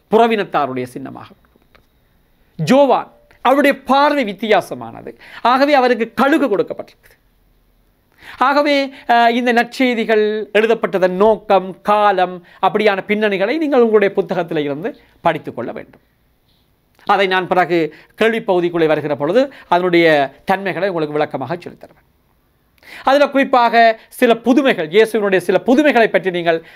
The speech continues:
அ, கற்றுக்கொள்ள வேண்டும். சிறு குறிப்புகளுக்கெல்லாம் அது வரும். ஆகவே பொதுவாக இயேசுவினுடைய புதுமைகள் எப்படிப்பட்டது, அ, என்பதை நீங்கள் பார்த்து வைத்திருக்க வேண்டும். இயேசுடைய உவமைகள், அ, புளிப்பு மாவு,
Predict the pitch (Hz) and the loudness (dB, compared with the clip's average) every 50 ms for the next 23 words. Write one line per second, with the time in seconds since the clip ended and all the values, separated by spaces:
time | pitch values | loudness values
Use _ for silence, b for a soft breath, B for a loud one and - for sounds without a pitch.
0 | B B 165 165 - 202 190 226 208 202 196 185 170 170 165 165 165 160 160 - | B B -2 0 0 -2 -4 -2 -2 -2 0 0 2 0 0 -2 -4 -4 0 0
1 | 302 320 269 269 254 190 202 180 185 160 147 156 143 151 165 156 147 131 127 117 | 2 2 2 2 0 0 0 -2 -2 -2 -2 -2 -2 -2 -2 -4 -4 -6 -6 -6
2 | - - _ _ _ _ _ _ _ _ B B B B B 247 262 262 254 247 | -8 -10 _ _ _ _ _ _ _ _ B B B B B 2 2 2 2 2
3 | 269 285 311 311 311 294 277 269 262 220 233 226 226 - 233 220 208 208 202 - | 2 2 4 4 4 2 2 0 0 2 2 0 0 0 -2 0 0 0 2 0
4 | 185 185 196 202 170 190 180 175 185 185 175 175 165 151 156 147 165 165 143 - | -2 -2 -2 0 0 2 0 2 2 0 2 2 0 0 0 -2 0 -2 -4 -6
5 | b b b b b b - 180 175 175 185 180 175 170 165 190 214 190 180 180 | b b b b b b 0 2 2 2 2 0 0 0 -2 -2 -2 -2 -4 -4
6 | 180 165 147 127 135 143 123 - - 113 - - 85 - - _ _ _ _ _ | -2 -2 -2 -2 -2 -6 -8 -8 -8 -12 -10 -10 -12 -12 -14 _ _ _ _ _
7 | _ _ _ _ _ _ _ _ _ _ _ - 196 220 196 196 180 170 160 170 | _ _ _ _ _ _ _ _ _ _ _ 0 2 2 2 2 2 2 4 6
8 | 214 247 247 226 196 143 156 143 - _ _ _ _ _ _ _ _ _ _ _ | 6 4 4 2 -2 -4 -4 -10 -12 _ _ _ _ _ _ _ _ _ _ _
9 | _ - 165 156 151 147 143 143 143 143 143 139 139 - 220 220 175 175 165 160 | _ -2 0 2 2 2 2 2 0 0 0 -2 0 0 0 0 0 -2 -2 -2
10 | 156 147 147 143 147 147 143 | -2 -2 0 0 -2 -4 -4